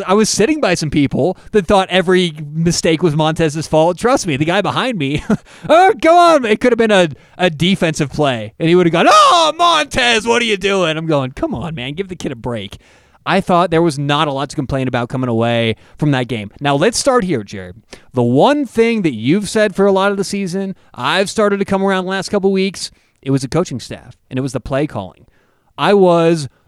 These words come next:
very thrilled with the play calling, not just throughout the game, but in key situations. That big fourth down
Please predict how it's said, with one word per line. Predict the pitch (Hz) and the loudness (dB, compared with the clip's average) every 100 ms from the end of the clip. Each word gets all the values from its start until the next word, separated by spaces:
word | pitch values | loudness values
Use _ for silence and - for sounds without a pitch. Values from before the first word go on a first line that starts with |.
| - | -16
very | 110 120 156 180 175 175 | -6 0 2 4 2 0
thrilled | - - 131 139 147 120 98 113 | -4 -6 -2 2 2 2 -2 -8
with | |
the | 139 | -8
play | - 147 | -2 -2
calling, | 139 135 123 123 131 - - | 0 0 0 -2 -6 -12 -8
not | 156 302 330 | -2 0 0
just | 339 - | -4 -2
throughout | 220 226 | -2 -2
the | 202 | -2
game, | 143 147 202 196 | 0 0 0 0
but | 208 | 0
in | 190 | 0
key | - 185 208 202 185 | -4 0 0 0 -2
situations. | - 190 170 190 180 190 - 120 95 - | -8 -10 -2 2 2 0 -2 -6 -8 -6
That | 143 139 | -6 -2
big | 165 190 | -2 -2
fourth | - 180 190 - | 0 2 2 0
down | 165 165 165 170 | -4 -2 -2 -4